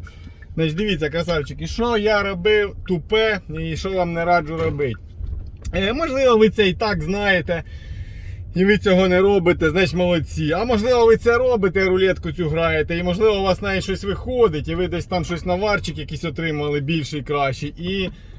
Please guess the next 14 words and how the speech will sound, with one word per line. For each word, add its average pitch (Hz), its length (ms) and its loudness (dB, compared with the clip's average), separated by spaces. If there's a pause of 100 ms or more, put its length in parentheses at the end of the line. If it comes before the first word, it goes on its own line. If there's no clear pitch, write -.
ну, 185 340 0
тоді 180 440 -2 (120)
ви 165 240 -2
красавчики, 156 600 -2
я, 151 140 -2
можливо, 147 340 -2
навіть 147 300 -4
у 147 60 -6
вас 147 200 -4
повчуся. 139 560 -4
Ну, 180 120 2
дивіться, 180 380 0
значить, 160 360 -2
я 220 320 2